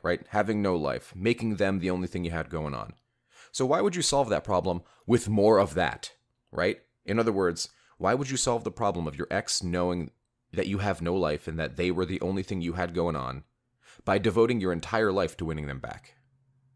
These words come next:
The whole point is to live an organic, happy, healthy life for you. And I understand you're fearful that your ex will never change their mind, and I understand you care deeply for them and this is a difficult time.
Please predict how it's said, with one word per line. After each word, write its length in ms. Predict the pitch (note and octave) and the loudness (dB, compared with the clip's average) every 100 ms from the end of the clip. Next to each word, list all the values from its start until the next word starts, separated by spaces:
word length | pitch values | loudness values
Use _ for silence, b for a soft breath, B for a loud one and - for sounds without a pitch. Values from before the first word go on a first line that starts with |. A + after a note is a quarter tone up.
| _ | _
The 80 | G#2+ | 2
whole 120 | A2 | 2
point 280 | D3 C3 A2+ | 4 2 0
is 100 | G2+ | -2
to 80 | - | -2
live 220 | F2 G#2 | 2 2
an 80 | F#2+ | 2
organic, 560 | F2 D#2+ F2+ F2 - - | -2 -2 -2 -2 -4 -8
happy, 360 | F2+ F2 F2+ D#2+ | -6 -4 -6 -6
healthy 300 | F2 E2 D#2+ | -6 -4 -4
life 320 | C#2 C2 - _ | -4 -8 -10 _
for 180 | - C3+ | -10 -6
you. 300 | F3 G2 - _ _ _ - - | -4 -4 -6 _ _ _ -10 -2
And 160 | A#2+ | 4
I 100 | B2+ C#3 | 6 6
understand 600 | C#3+ D3+ C#3 C3+ B2 A2 | 2 0 -2 0 0 0
you're 100 | A2+ | -4
fearful 420 | - A#2 - F#2+ | -2 -4 -2 -2
that 120 | F2 | 0
your 160 | G2 - | 0 -2
ex 180 | G2 - | -2 -2
will 100 | F#2+ | -2
never 200 | F2 F#2 | -2 -2
change 300 | G2 F2 - | -4 -4 -2
their 140 | E2+ | -2
mind, 280 | D#2+ D2 C#2 | -2 -4 -4
and 140 | D#2 | -2
I 80 | G#2 | -2
understand 460 | A#2+ B2+ A#2+ C3 A#2 | 0 -2 -2 0 0
you 60 | A2 | -2
care 200 | A#2 G#2 | -2 -2
deeply 360 | A2+ A#2+ G2+ | -2 -2 -4
for 160 | - G2+ | -4 -2
them 140 | G2 | 0
and 120 | F#2+ | 0
this 140 | G2+ G#2 | 0 0
is 100 | F#2 | -2
a 60 | |
difficult 360 | F2 F#2 F2+ F#2+ | -4 -4 -4 -4
time. 260 | A2+ F#2+ | -2 -4